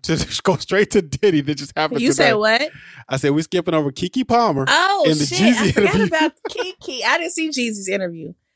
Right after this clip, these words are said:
Speaker 2: but I forgot about Keke. Shit.
Speaker 1: This,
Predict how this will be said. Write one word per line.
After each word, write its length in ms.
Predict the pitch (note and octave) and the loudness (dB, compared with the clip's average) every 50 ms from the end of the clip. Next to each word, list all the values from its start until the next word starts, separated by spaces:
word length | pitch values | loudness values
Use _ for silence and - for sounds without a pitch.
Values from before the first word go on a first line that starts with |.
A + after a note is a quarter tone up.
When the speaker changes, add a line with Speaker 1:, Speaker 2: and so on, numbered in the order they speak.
| _ _ _ _ - | _ _ _ _ -2
Speaker 2:
but 120 | G#3+ G#3+ G#3 | 0 0 2
I 180 | A3+ D#4+ G#4 F4 | 2 0 0 -2
forgot 520 | - G#3 F#3 F#3 - - E4 G4 F#4+ E4 | -6 -12 -14 -6 -4 -2 0 0 2 0
about 380 | B3+ A3 G#3+ G3 F#3 F#3 F3+ - | 0 0 0 -2 -2 -4 -6 -6
Keke. 600 | - E4 F#4+ G4 F4 - - - G#3 G#3+ G#3+ A3 | -8 -4 -4 -4 -4 -6 -10 -10 -8 -8 -8 -8
Shit. 480 | - - - F4 F#4 F4 A3 E3+ - _ _ _ _ _ _ _ _ _ _ _ _ _ _ _ _ _ _ _ _ | -8 -8 -8 -6 -2 -2 -2 -2 -2 _ _ _ _ _ _ _ _ _ _ _ _ _ _ _ _ _ _ _ _
Speaker 1:
This, 600 | _ C3 A#2+ C3 C3 D3 F#3 F#3+ F#3 F3+ - - | _ -20 -14 -8 -4 -2 0 0 -2 -4 -8 -14